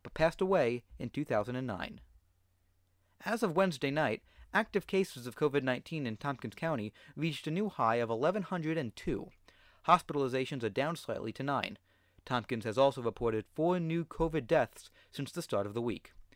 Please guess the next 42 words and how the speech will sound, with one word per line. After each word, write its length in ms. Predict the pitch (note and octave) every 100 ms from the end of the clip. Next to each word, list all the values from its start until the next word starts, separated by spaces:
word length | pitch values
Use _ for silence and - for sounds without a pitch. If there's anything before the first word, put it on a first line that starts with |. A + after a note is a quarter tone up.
| _ _ -
In 120 | G#2
Schuyler 320 | - A#2 A2+
County, 340 | C3 A#2+ B2 -
active 320 | B2+ C3+ C3 -
cases 340 | C#3 B2+ B2
are 160 | B2 A2+
down 320 | G#2 C3+ C#3+
to 80 | A2+
ninety-five, 720 | B2+ B2+ G#2 D3+ B2+ A2 - - -
and 120 | A2+
hospitalizations 920 | - F3+ - G3 F#3 F#3+ F#3 A#2+ A2+ -
are 100 | C#3 -
up 180 | E3 -
to 80 |
six. 540 | - - - - - - - _ _ _ _
It 120 | - -
should 160 | B3
be 120 | G#3+
cloudy 360 | - F#3+ G3 G3
with 140 | E3+
a 60 | C3+
chance 240 | F3+ F3
of 80 | C3+
showers 340 | - F3+ F#3+ E3
today 340 | C3 C#3 D#3
and 180 | F#3 G#3+
this 160 | F#3+ G#3+
evening. 360 | G3 A2+ - - _ _ -
Temperatures 420 | C#3 - D3+ D3+
should 140 | -
see 100 | -
a 80 | A2+
high 220 | G#2+ C3
of 160 | B2+ A2
sixty-three 480 | D3 - C3+ C3 A#2+
today 400 | A2 C3+ D3+ E3
and 120 | C#3+
a 40 | C#3+
low 200 | D3 C#3
of 80 | -
thirty-nine 640 | F#3+ G#3 E3 C3+ C3+ C#3
tonight. 420 | - B2+ - -